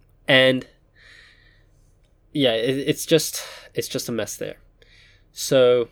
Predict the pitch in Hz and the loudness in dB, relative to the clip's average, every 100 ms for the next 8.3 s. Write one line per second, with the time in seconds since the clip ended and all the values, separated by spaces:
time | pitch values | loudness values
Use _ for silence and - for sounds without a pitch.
0 | _ - 131 120 120 156 160 - - 143 | _ -4 0 0 2 4 4 2 -6 -4
1 | 139 170 - - _ - 127 143 135 127 | 0 2 0 -6 _ -2 0 -2 -4 -2
2 | 120 - 131 120 117 107 113 101 107 104 | -2 -2 -6 -6 -10 -10 -12 -12 -10 -10
3 | 107 113 107 107 113 107 107 101 98 - | -8 -8 -8 -8 -12 -14 -12 -10 -10 -12
4 | - - 104 - - - _ - 113 104 | -14 -10 -10 -12 -20 -20 _ -4 -2 -2
5 | 101 98 95 95 - _ _ - 123 120 | -4 -6 -12 -16 -20 _ _ -14 -8 -4
6 | 120 - 160 147 131 117 110 104 _ _ | -4 0 2 2 0 -2 -4 -8 _ _
7 | _ _ 120 107 101 101 92 95 - _ | _ _ -12 -10 -10 -12 -14 -16 -20 _
8 | 127 117 | -14 -8